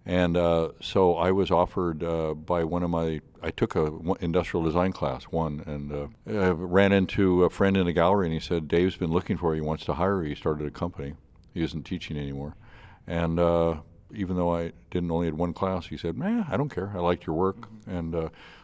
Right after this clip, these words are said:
Speaker 1: so we embarked upon that for a couple of years. And then, uh, believe it or not, I, uh, sculpted McDonald's land next to, uh, the big hamburgers, and I was a good sculptor also, big stuff,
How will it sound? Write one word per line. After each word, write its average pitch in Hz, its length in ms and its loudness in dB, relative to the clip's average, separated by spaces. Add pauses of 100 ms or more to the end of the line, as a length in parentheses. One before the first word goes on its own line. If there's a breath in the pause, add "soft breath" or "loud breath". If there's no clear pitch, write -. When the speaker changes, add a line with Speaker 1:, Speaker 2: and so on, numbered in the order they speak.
Speaker 1:
so - 200 2
we 107 120 4
embarked 95 380 4
upon 85 260 -4
that 82 240 -2
for 76 380 -4
a 71 40 -10
couple 80 300 -6
of 73 80 -4
years. 82 460 -6 (640 soft breath)
And 82 180 -2
then, 90 300 0
uh, 90 220 4 (360)
believe 85 340 -2
it 85 60 -8
or 85 100 -4
not, 85 280 -2
I, 78 400 -2
uh, 76 200 -6 (180)
sculpted 82 480 -2
McDonald's 80 640 -2
land 90 460 -2
next - 340 -6
to, 82 380 -2
uh, 78 120 -2
the 73 60 -6
big 76 180 -2
hamburgers, 80 760 -2
and 76 160 -8
I 85 80 -6
was 80 140 -4
a 82 60 -2
good 90 200 -2
sculptor 69 480 -4
also, 69 260 -10
big 73 240 -8
stuff, - 280 -10